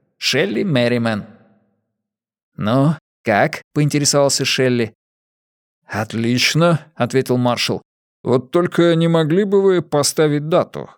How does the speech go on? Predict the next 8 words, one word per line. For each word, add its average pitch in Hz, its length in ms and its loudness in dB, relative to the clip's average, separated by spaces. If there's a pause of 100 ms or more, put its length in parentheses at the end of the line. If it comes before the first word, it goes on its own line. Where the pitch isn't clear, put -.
(680)
Шелли 107 320 -4
поставил 95 560 -4
дату, 110 420 -4 (340)
а - 80 -6
потом 156 320 2
импульсивно 143 680 0
приписал 123 500 -2
снизу. 90 460 -6